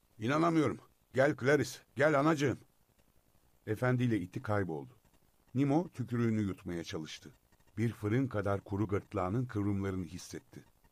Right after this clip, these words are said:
Kafasını salladı, tabancasını kılıfına yerleştirdi, binanın çevresini dolandı. Sola dönerken düşünmeye çabaladı. Psikiyatrını görmeyeli ne kadar olmuştu acaba? Spor salonunun ikinci köşesinde kadını gördü.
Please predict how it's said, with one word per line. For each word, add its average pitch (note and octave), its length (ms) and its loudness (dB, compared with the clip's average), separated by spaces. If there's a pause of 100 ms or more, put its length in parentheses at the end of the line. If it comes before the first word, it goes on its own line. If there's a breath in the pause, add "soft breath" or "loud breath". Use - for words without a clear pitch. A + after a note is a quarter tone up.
(280)
Kafasını G2+ 420 -4
salladı, F2 540 -4 (240 loud breath)
tabancasını G#2+ 640 0
kılıfına G2 400 -2
yerleştirdi, D#2 800 -6 (240 loud breath)
binanın A#2 440 0
çevresini G2+ 580 -2
dolandı. D2+ 460 -8 (680)
Sola C#3+ 320 2
dönerken C#3+ 540 2
düşünmeye A2+ 460 2
çabaladı. D2 520 -6 (600)
Psikiyatrını C#3+ 600 2
görmeyeli A2 680 2
ne A#2+ 120 0
kadar F2+ 200 0
olmuştu E2+ 480 -4
acaba? D2+ 380 -8 (1040)
Spor G3 300 2
salonunun D3 640 4
ikinci C#3 400 -2
köşesinde G#2 520 -2
kadını A#2+ 340 2
gördü. D#2+ 380 -4